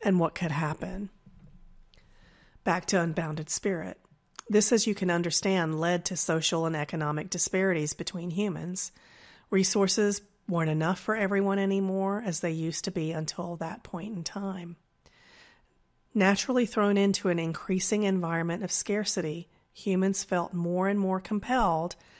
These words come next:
to act selfishly in order to survive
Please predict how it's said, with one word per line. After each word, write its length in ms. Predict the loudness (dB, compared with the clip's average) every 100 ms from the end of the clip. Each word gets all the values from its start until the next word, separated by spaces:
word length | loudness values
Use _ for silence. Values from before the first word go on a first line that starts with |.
| -20 _ -6
to 200 | -4 -2
act 380 | 4 4 4 0
selfishly 1120 | 0 6 8 8 6 4 4 2 0 0 0
in 100 | 0
order 300 | 2 2 2
to 240 | 0 0
survive 920 | 0 2 0 2 4 4 2 -6 -10